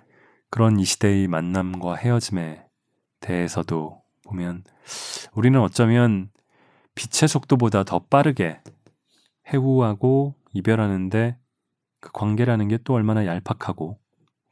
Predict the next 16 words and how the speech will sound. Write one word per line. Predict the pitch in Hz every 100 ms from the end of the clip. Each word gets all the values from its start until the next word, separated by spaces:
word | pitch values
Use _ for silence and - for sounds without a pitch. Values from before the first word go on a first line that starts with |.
| -
또 | 151 139 120 -
얼마나 | 101 98 110 110
깊은 | - - - 123
걸까요? | 110 85 - 78 76 _ _ _ _ _ _ _ _ _ _
김초엽 | - 110 - 110 98
작가의 | 92 90 82 85 117 123 _ _ _ - _ -
우리가 | 107 113 113
빛의 | - 101 - 123
속도로 | 120 120 - 117
갈 | 113
수 | 95 98
없다면을 | - 90 80 78 73 76 _ _ _ _ _ _ _ _ -
읽었습니다. | 98 90 87 - - 76 - - _ _ _ _ - - - - - - - - - - _ _ _ _ _ _ _ _ _ _ _ _ _ - - - - - - - - - - _ _ _ _ _ _ _ _ _ _ -
어떻게 | 123 156 165
살 | 156 156
것인지, | 156 135 120 101 85